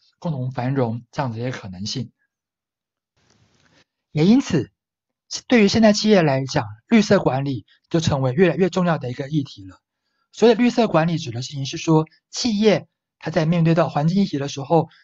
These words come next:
它该用什么样的态度来去面对这些环境的议题呢？学者们会发展了一种架构，叫做绿荫浓度，shades of green 这样子的方式来去描述出来，企业可能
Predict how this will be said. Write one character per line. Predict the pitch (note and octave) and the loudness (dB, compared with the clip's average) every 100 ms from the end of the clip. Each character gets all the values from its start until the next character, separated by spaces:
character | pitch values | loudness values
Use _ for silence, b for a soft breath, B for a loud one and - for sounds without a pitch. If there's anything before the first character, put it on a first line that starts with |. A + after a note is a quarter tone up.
| _ | _
它 | - | -12
该 | E3 F3+ | -2 0
用 | F3+ E3+ | 2 2
什 | D#3+ B2+ | 0 -2
么 | |
样 | E3+ | -2
的 | D#3 | -2
态 | - G3 | -2 -2
度 | E3 F3 B B B | 2 2 B B B
来 | B2+ | -8
去 | C3+ E3 | -4 -2
面 | F#3 E3 | 0 0
对 | E3 E3+ | 0 -2
这 | D#3 | -2
些 | E3 | -4
环 | D#3+ C3+ | -4 -6
境 | D3+ | -8
的 | |
议 | E3+ D#3+ | -6 -8
题 | - | -6
呢？ | C3 C#3 C3+ _ _ _ _ _ _ _ | -4 -4 -6 _ _ _ _ _ _ _
学 | A3 | 0
者 | A#3+ F#3 | 2 2
们 | D3 | 2
会 | C3+ F#3 | 2 0
发 | E3 F#3+ F#3 | -2 0 0
展 | C#3+ | 0
了 | C3 | -4
一 | D3 | -4
种 | C3 | -4
架 | A#2+ E3 - | -4 -4 -4
构， | - D#3 G#2+ | -2 -2 -2
叫 | D3 | -8
做 | C#3 C#3+ A#2+ b - | -2 -2 -2 b -2
绿 | G3 D#3+ | 0 2
荫 | F3+ | 2
浓 | C#3 A2+ | 0 -2
度， | C3 B2+ - b _ - | -2 -2 -4 b _ -8
shades | - E3+ F#3+ F3 | 0 0 0 -4
of | D#3 - | -8 -4
green | D#3 E3 | 2 2
这 | D#3+ | 2
样 | D3+ | 0
子 | B2+ | -2
的 | A#2 | -6
方 | C#3 C3+ | -4 -6
式 | C3 C3+ B2 B B | -4 -8 -8 B B
来 | C3+ | -8
去 | F3 | -2
描 | D3+ C3+ | 0 0
述 | D#3 E3+ | 0 -2
出 | E3 D#3+ | 0 -2
来， | B2 B B - | -2 B B -12
企 | - G#3+ G#3 | -4 2 4
业 | E3+ | 4
可 | C3+ - A#2 | 0 -4 -4
能 | A#2+ B2 D#3 | -2 -4 -6